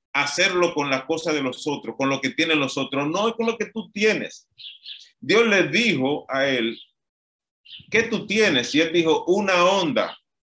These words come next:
y buscó cinco piedras en el río. Pero eso no era suficiente para ellos. Y Saúl le dijo, "Mira, ese hombre es un guerrero de su,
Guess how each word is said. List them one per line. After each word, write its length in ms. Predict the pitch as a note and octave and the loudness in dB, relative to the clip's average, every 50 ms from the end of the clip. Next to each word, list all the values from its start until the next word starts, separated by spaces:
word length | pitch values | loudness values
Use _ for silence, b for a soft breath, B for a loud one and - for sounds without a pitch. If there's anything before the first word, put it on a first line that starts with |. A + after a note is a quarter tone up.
| _ _ _ _ _ | _ _ _ _ _
y 100 | - C#3 | 2 2
buscó 400 | D3+ D#3+ D#3 D3 - E3+ F#3 F3 | 4 4 2 0 0 0 0 0
cinco 480 | F3 - F#3 F#3 F3+ - D#3+ D3 B2+ - | 0 -2 -4 -4 -2 -2 -4 -4 -2 0
piedras 400 | E3 F3 E3+ D#3 C3+ C3+ B2+ - | 2 2 2 2 2 0 -2 -4
en 140 | C3+ C3 | -8 -8
el 100 | B2+ A#2 | -8 -8
río. 300 | B2 C3+ C#3+ C3 G#2+ F2+ - - - _ _ _ _ _ _ _ _ | -6 -4 -4 -4 -4 -6 -8 -14 -20 _ _ _ _ _ _ _ _
Pero 480 | - D#3+ E3 D#3+ D#3+ D#3 D3+ D3+ - - | 2 4 6 6 8 6 6 4 4 2
eso 260 | D#3 E3+ E3+ F#3+ F3+ | 2 2 2 2 0
no 120 | F3 F3+ | 2 2
era 140 | F#3+ F#3+ F3+ | 4 4 4
suficiente 720 | - - F3 - - D#3 D3 - E3+ F3+ E3+ D#3 C3+ C3 A2 | 2 0 -4 -6 -6 -6 -4 -2 0 0 0 0 0 -4 -6
para 320 | - A2+ G#2+ G#2 G#2 G#2 | -4 -2 -2 0 2 2
ellos. 460 | G#2 G#2 G2+ G2 - - - - _ _ _ _ _ _ _ _ _ _ _ | 0 0 -2 -6 -14 -16 -18 -18 _ _ _ _ _ _ _ _ _ _ _
Y 160 | - C#3 D#3 | 0 0 2
Saúl 380 | - - E3+ D3+ D#3+ F3+ F#3 F#3+ | 2 2 2 4 4 4 4 4
le 120 | E3 D#3+ | 2 2
dijo, 260 | D#3+ D#3+ D#3 C#3+ C3+ C3 | 4 4 2 2 0 -2
"Mira, 420 | C3 C3+ C#3+ C3 G#2+ F#2 D#2+ - _ B B B B B B _ _ _ _ | -2 0 0 0 0 -2 -4 -10 _ B B B B B B _ _ _ _
ese 380 | _ C3+ F3 F#3 - G3 F#3+ F3+ | _ -2 0 0 0 0 2 2
hombre 380 | F#3 F#3 E3+ D#3 C#3+ C#3+ C#3+ | 4 4 2 0 0 2 2
es 60 | D#3 E3+ | 2 2
un 120 | E3 D#3 | 2 0
guerrero 380 | D#3 D#3 C#3+ D#3+ D#3+ D3+ D3+ C3+ | -2 0 0 0 0 0 0 -2
de 120 | C3+ C3 | -2 -4
su, 120 | - D3 | -6 -8